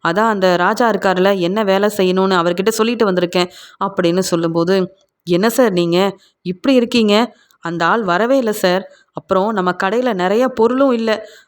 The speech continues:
அவ்வளோ கஸ்டமரும் நேத்து வரல, பொருளை நம்ம கொடுத்து பணமாக்கவும் இல்ல. இந்த ராஜா தான் ஏதோ தேவையில்லாத வேலையை செஞ்சிருப்பான்னு நினைக்கிறேன்னு" சொல்ல, "என்ன சொல்றீங்க? நிறைய பொருள் இல்லையா?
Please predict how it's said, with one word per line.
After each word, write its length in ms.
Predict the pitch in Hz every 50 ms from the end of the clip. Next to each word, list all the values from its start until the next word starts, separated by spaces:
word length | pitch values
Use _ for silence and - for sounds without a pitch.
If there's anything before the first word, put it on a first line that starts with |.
| _ -
அவ்வளோ 320 | 175 180 180 185 190 190 185 185 190
கஸ்டமரும் 480 | 185 185 - - 247 240 240 240 262
நேத்து 280 | 247 233 220 208 220 202
வரல, 420 | 190 190 196 208 220 247 262 240 220 -
பொருளை 300 | - 202 208 233 247 254
நம்ம 240 | 233 214 202 202 190
கொடுத்து 400 | 190 214 208 220 220 247 254 254 254
பணமாக்கவும் 560 | 214 214 233 247 240 233 220 240 240 247 240
இல்ல. 340 | 226 220 220 214 208 208 - - - - - - -
இந்த 300 | 190 190 185 180 175 175
ராஜா 340 | 180 185 208 226 262 262
தான் 200 | 233 226 240 247
ஏதோ 280 | 226 208 202 208 214 233 -
தேவையில்லாத 460 | 202 202 220 226 233 233 233 226 233
வேலையை 340 | 202 208 214 220 220 214 -
செஞ்சிருப்பான்னு 600 | 208 196 214 208 208 - 220 220 220 202 190 208
நினைக்கிறேன்னு" 300 | 208 208 240 226 202 190
சொல்ல, 460 | 185 - 185 185 185 185 196 202 196 - - - - _ _
"என்ன 260 | - 165 165 175 226 240 - 269
சொல்றீங்க? 380 | 220 196 185 180 180 180 185 185 - _ _ _ _ _
நிறைய 400 | 165 170 170 190 208 214 233 247
பொருள் 300 | 240 - 196 208 254 247
இல்லையா? 560 | 202 196 208 208 196 185 175 170 - -